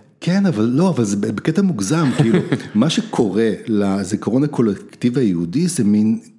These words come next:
Speaker 1: כן, יש את הסרטים האלה של הקומדיות, שכל, כן, אתה בא ואתה פותח את הדלת, ונופל לך אגרטל, והאגרטל יענו מדליק לך אש, וה-, ו-, ו-,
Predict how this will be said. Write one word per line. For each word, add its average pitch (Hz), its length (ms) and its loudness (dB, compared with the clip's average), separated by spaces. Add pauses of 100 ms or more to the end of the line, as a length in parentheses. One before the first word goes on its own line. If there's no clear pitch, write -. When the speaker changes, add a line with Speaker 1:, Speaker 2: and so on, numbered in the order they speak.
(460)
Speaker 1:
כן, 139 160 -2
יש 165 140 -4
את 127 260 -4
הסרטים 151 360 -2
האלה 175 80 0
של - 100 -2
הקומדיות, 156 440 0
שכל, - 600 -4
כן, 175 200 2
אתה 123 180 0
בא 147 300 0
ואתה 120 260 0
פותח 120 340 -2
את - 60 0
הדלת, 131 460 0
ונופל 120 260 2
לך 151 140 -2
אגרטל, 127 540 0
והאגרטל 120 460 0
יענו 139 160 0
מדליק 127 320 0
לך - 100 -4
אש, 170 400 0
וה-, 131 200 0
ו-, 123 40 -2 (100)
ו-, 110 60 -2